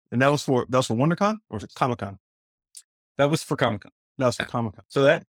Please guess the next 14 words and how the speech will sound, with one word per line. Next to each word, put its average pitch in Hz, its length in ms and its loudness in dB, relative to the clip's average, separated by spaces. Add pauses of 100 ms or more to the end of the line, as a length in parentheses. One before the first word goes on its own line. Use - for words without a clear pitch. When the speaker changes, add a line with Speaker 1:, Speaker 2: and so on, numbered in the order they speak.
(640)
Speaker 2:
that's, - 440 -2
that's 156 300 0
my 143 300 4
nameplate 143 480 2
right 139 200 2
there 143 220 4
for 147 140 -6
my 131 140 2
very 143 260 2
first 139 260 -2
panel 123 300 4
at 110 80 0
Comic-Con. 101 480 0 (260)
Speaker 1:
Okay. 101 440 0